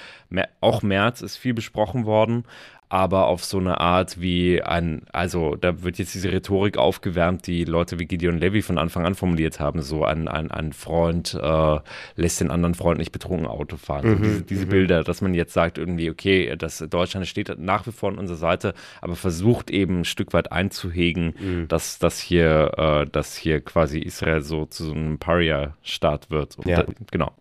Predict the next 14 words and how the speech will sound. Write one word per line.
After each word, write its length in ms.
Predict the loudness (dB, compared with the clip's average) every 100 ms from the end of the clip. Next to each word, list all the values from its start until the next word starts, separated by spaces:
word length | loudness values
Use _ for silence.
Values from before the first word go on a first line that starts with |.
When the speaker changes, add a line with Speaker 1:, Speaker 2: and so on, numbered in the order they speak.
| -2
Speaker 1:
also 160 | 0
das, 280 | 0 -2 0
äh, 260 | 2 4 4 0 -14 -18
auf 160 | -2 2
mich 200 | 4 4
wirkt 160 | 0 0
das 100 | 2
auch 140 | 2
abgesprochen, 520 | 2 -2 0 2 2
aber 100 | 0
ich 80 | 0
kann's 240 | -4 -6
nicht 120 | -8 -12
belegen. 380 | -10 -10 -10